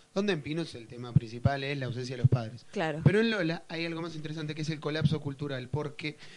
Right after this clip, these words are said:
Speaker 1: el personaje y el mundo que la rodea a ellos, siempre hay algo que está mal, que está caído, la sociedad se está desmoronando, o sea,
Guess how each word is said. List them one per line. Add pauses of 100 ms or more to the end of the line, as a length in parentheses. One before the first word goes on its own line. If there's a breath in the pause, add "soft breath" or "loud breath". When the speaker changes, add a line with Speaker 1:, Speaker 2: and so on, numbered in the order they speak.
(180 soft breath)
Speaker 1:
el
personaje
y
el
mundo
que
la
rodea
a
ellos, (300 loud breath)
siempre
hay
algo
que (480 soft breath)
está
mal,
que
está
caído,
la
sociedad
se
está
desmoronando,
o
sea,